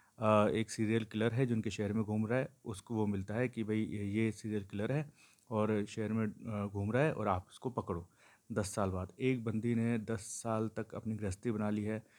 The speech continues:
उसका एक बच्चा है पन्द्रह सोलह साल का, एक, अ, पति है और उसके माँ बाप हैं और उसके सास ससुर हैं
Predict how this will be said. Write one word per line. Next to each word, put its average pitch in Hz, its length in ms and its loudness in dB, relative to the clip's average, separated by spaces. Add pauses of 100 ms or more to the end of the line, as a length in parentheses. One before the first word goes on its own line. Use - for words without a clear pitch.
(240)
उसका 120 240 -2
एक 110 260 0
बच्चा 107 280 -2
है 117 100 0
पन्द्रह 107 260 -2
सोलह 107 200 -2
साल 101 200 -6
का, 107 200 -6
एक, 104 300 -4
अ, 101 500 -4
पति 107 240 -4
है 117 240 -2 (380)
और 104 160 -2
उसके 104 180 -4
माँ 104 220 2
बाप 117 280 2
हैं 117 280 -4 (340)
और 110 140 -2
उसके - 260 -4
सास 104 320 -4
ससुर 110 220 0
हैं 95 100 -4